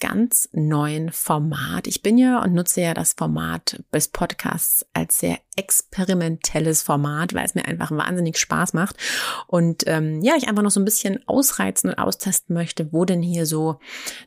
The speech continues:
die Möglichkeiten sind in diesem spannenden auditiven Format. Und eine Sache brennt mir schon ganz, ganz lange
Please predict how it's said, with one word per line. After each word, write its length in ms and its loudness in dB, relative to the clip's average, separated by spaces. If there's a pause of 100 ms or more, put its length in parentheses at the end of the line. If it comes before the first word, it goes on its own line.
die 60 6
Möglichkeiten 800 2
sind 160 0
in 100 0
diesem 220 0
spannenden 460 0
auditiven 460 -2
Format. 460 -2
Und 240 2 (420)
eine 240 4
Sache 260 0
brennt 300 -6
mir 80 -2
schon 240 -2
ganz, 240 -4
ganz 240 -4
lange 320 -4